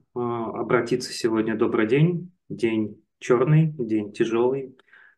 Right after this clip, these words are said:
Два с половиной часа назад, а, стало известно, что российская фсин сообщила о том, что в колонии в Харпе скоропостижно умер Алексей Навальный.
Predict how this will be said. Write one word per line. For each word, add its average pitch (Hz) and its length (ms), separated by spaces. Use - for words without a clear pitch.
Два 127 200
с 127 60
половиной 131 360
часа 123 260
назад, 131 520
а, 104 480
стало 120 380
известно, 117 440
что 104 640
российская 110 500
фсин 143 460
сообщила 131 800
о 123 140
том, 127 260
что - 260
в - 80
колонии 113 500
в 107 80
Харпе 131 540
скоропостижно 113 1040
умер 110 360
Алексей 117 420
Навальный. 101 520